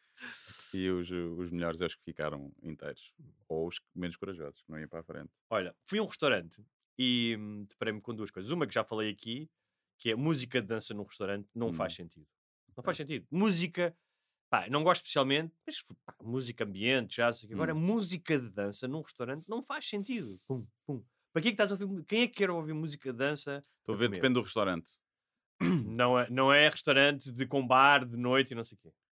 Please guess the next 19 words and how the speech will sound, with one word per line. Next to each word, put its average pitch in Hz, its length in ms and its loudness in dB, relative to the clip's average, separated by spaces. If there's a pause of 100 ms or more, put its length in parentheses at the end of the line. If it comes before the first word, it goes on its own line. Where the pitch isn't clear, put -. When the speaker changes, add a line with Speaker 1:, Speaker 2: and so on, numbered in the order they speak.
(320)
Speaker 1:
Pois, 82 320 -10 (140)
fosse 78 200 -16
assim 85 220 -10
uma 85 180 -6
Speaker 2:
O - 40 -4
restaurante 170 280 4
Speaker 1:
cena 165 100 -6
Speaker 2:
só 175 60 4
estavam 208 260 6
famílias. 120 580 0 (120)
Speaker 1:
Pois. 78 280 -16 (140)
Speaker 2:
O - 60 -20
restaurante 175 280 0
onde 170 100 -8
só 170 60 -8
estavam 160 200 -8
famílias. 90 440 -12
Não 120 100 -4
havia 160 300 2